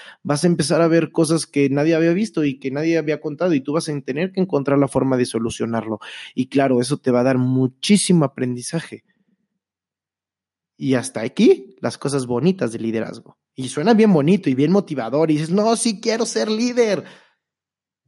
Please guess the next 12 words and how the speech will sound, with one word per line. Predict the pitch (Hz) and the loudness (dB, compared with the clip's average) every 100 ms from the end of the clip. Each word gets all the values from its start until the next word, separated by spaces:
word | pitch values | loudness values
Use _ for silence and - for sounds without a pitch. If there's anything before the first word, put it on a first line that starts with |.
| - | -4
Pero | 147 147 143 | 0 0 0
¿por | 135 139 - | -2 -2 0
qué | 175 175 | 0 2
terminando | 196 160 139 156 165 | 0 0 0 2 0
este | - | -4
podcast | 117 139 139 170 151 | -4 -4 -2 -4 -2
se | 131 | -4
te | 131 | -6
puede | - 139 143 | -4 -2 -2
olvidar | 127 123 127 | -2 -2 -4
esa | 131 120 | -6 -8
emoción? | 117 110 135 139 - | -8 -8 -8 -8 -10